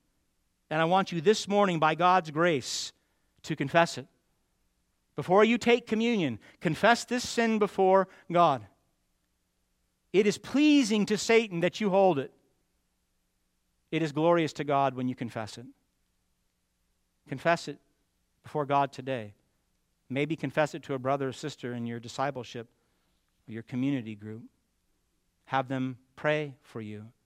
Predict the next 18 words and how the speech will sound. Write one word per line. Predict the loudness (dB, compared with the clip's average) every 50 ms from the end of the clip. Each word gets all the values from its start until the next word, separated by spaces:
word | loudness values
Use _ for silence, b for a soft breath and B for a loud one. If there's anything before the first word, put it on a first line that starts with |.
| _ _ _ _ _ _ _ _
Have | _ -6 -4 -4 -4
them | -6 -6 -6 -8 -10
hold | -8 -8 -8 -6 -6
you | -6 -8 -8
accountable | -8 -6 -4 -4 -4 -4 -4 -8 -12 -12 -16 -18 _ _ _ _ _ -14
in | -12 -12
the | -10
future, | -8 -8 -10 -10 -10 -12
saying, | -14 -12 -10
"How | -6 -4 -4 -2
are | -2 -4 -4
you | -6 -8 -10
doing | -8 -6 -6 -6 -6 -6 -8 -10 -12 _ _ _ _ _ _ _
with | -16 -14 -12
this | -12 -12 -12 -12
particular | _ -20 -20 -18 -18 -16 _ -12 -12 -12
sin?" | -12 -12 -10 -8 -8
Remember, | -6 -6 -6 -6 -6 -8 -8 -10